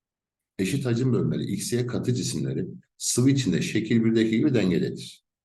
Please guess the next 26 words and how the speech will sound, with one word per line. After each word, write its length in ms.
Sıvının 340
sıcaklığı 560
delta 340
T 220
kadar 400
artırılıp 760
ısıl 280
denge 280
sağlandığında 880
sistemin 640
denge 300
konumu 280
şekil 340
ikideki 380
gibi 140
oluyor. 400
X, 240
Y 160
cisimlerin 500
hacimce 460
genleşme 480
katsayıları 640
alfa 280
X, 160
alfa 280
Y, 180